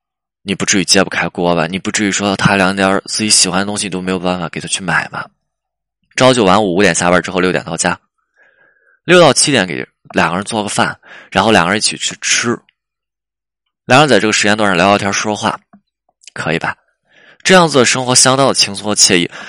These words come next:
然后九点到十二点呢，好，你有梦想，那你就去练习技艺，去为追寻梦想打下一个良好的基础，那这个时间足够了吧？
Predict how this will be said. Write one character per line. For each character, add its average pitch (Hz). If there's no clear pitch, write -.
然 113
后 139
九 117
点 117
到 92
十 -
二 104
点 65
呢， -
好， 147
你 123
有 156
梦 226
想， -
那 180
你 107
就 107
去 -
练 98
习 87
技 117
艺， 113
去 -
为 160
追 175
寻 147
梦 156
想 127
打 -
下 113
一 113
个 113
良 110
好 139
的 73
基 -
础， -
那 110
这 160
个 139
时 101
间 98
足 92
够 131
了 95
吧？ 90